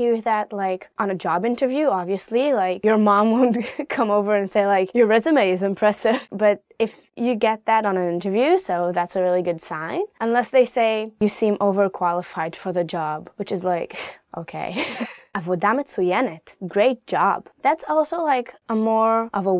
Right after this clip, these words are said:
workspace kind of a compliment that you can get from your boss or, like, from a coworker or a colleague, or you can say it to a colleague.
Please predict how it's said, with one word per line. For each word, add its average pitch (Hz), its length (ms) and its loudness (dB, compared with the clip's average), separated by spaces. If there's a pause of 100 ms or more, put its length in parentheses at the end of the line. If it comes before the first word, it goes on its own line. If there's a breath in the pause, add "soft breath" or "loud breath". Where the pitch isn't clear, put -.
workspace 277 580 0
kind 302 160 -4
of 302 80 -2
a 302 60 -4
compliment 320 640 0
that 214 220 0
you 202 140 0
can 196 320 -4
get 185 240 2
from 180 240 -6
your 165 140 -4
boss 294 480 2
or, 196 140 -2
like, 175 360 -2
from 170 180 -12
a 165 60 -12
coworker 262 760 2
or 170 100 -6
a 180 60 -12
colleague, 254 760 0
or 185 80 -4
you 165 80 -4
can 160 160 -12
say 233 280 0
it 269 100 -2
to - 120 0
a 262 60 2
colleague. 247 600 -2